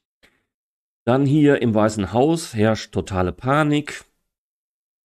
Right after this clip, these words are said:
C-N-N-Experte packt au-, über, über Biden aus. Van Jones arbeitete unter Obama und Biden für die U-S-Regierung.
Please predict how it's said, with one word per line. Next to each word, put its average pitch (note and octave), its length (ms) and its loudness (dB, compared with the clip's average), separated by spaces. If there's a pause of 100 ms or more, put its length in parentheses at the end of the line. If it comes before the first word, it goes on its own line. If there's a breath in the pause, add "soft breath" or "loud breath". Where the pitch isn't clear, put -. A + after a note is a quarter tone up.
(120)
C-N-N-Experte A2+ 1000 -2
packt - 400 -12
au-, G2 220 -4
über, F#2+ 400 -2
über F#2 200 -2
Biden C3+ 320 0
aus. A2+ 480 -2 (1300 loud breath)
Van G#2+ 140 0
Jones C3+ 440 4
arbeitete B2+ 600 0
unter A2+ 300 0
Obama G2+ 540 2
und F#2+ 140 0
Biden G2+ 380 0
für A#2 200 -2
die G2 180 0
U-S-Regierung. B2 1400 2